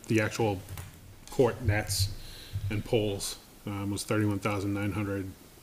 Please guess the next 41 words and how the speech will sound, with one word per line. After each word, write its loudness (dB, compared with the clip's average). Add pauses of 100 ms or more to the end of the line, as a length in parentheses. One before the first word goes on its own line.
fifty-seven 0
dollars 0
and -2
eight -4
cents. -2 (580)
Um, -2
the -2
rest 0
is -2
the, -2 (200)
the -2
fencing, -2 (440)
fence 0
work. 0 (600)
Um, -4 (500)
and 0
it's 0
the -2
same 4
on -2
both 2 (300)
quotes 4
that -6
they 0
offered -4
here 0
because, -4
like -4
I -6
said, -6
the -6
only -6
difference -6
is -6
the -8 (680)
soft 6
divider 4
nets -4
between -4
the -6
courts. -4